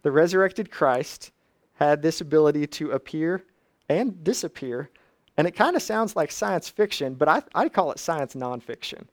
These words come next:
because it's true. The God who created the, the universe and everything in it can change matter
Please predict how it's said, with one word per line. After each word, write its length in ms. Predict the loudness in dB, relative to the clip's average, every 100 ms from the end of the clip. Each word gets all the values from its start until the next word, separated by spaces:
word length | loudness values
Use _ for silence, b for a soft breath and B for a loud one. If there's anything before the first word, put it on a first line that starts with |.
| _ _
because 260 | -8 -6 -8
it's 140 | -10
true. 440 | -10 -10 -10 -12 -16 _ _ _ _ _ _ _ _ _ -2
The 100 | 2
God 300 | 6 6 6
who 120 | 2
created 800 | -2 0 4 6 6 2 0 -4 _ _ _ _ 2
the, 220 | 2 2 -2
the 140 | 0 0
universe 600 | 0 0 0 0 -4 -4
and 80 | -2
everything 520 | 0 0 -2 -2 -2
in 160 | -2 -2
it 180 | -4 _ _ _ _ _ _ _ _ -4
can 460 | 0 2 0 -2 -8 _
change 680 | -6 -2 0 0 0 -2 -4 -6
matter 600 | -2 0 2 0 -4